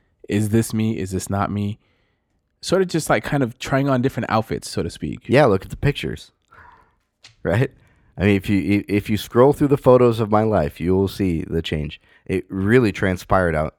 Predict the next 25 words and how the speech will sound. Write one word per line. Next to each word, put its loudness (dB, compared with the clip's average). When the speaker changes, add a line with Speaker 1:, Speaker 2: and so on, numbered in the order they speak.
Speaker 2:
i-, -10
in -6
front -4
of -4
everyone. -4
Piercings, 0
tattoos, 0
different -6
hairstyles, 0
different -4
beard 0
styles, 0
all 4
that 4
translates 0
to -4
trying 2
different -2
things 0
to -14
change -2
how 0
people -4
view 0
you, -4